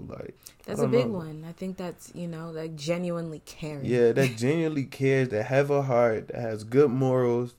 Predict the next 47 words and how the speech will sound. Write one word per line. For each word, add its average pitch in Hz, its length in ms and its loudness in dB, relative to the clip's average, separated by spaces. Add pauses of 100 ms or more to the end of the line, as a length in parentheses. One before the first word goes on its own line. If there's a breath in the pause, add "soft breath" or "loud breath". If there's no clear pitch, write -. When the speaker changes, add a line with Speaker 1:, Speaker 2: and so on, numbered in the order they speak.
Speaker 1:
that, 101 300 -4
you 107 120 -8
know, 107 300 -8 (320)
who - 140 -2
want 113 540 -2
to 117 120 -4
do 117 320 0
it 101 120 -2
not 110 380 -2
for, 110 400 0
like, 101 400 -10
power 113 400 2
gain. 104 420 -10 (260)
It's - 200 -6
a 120 60 2
lot 110 300 2
of 110 100 -2
people 123 300 -2
who 120 180 -4
get 110 220 -6
in 98 200 -8 (180)
leadership 117 440 -2
positions 98 480 -8
just - 140 -12
for - 180 -14
power, - 420 -10 (440 soft breath)
just - 200 -6
to 113 80 -4
flex 101 360 -6
their 98 160 -8
muscles. 104 480 -8 (340)
And, 98 260 -4
uh, 95 220 -4
that's - 240 -8
not 160 180 -2
a 160 40 -4
good - 180 -10
quality. - 460 -6 (200)
That's 139 200 0
how 170 80 4
you 139 180 4
really 135 220 4
get 127 220 -4
to - 100 -8
know 120 280 4 (180)
a, 107 60 -2
a, 98 340 -4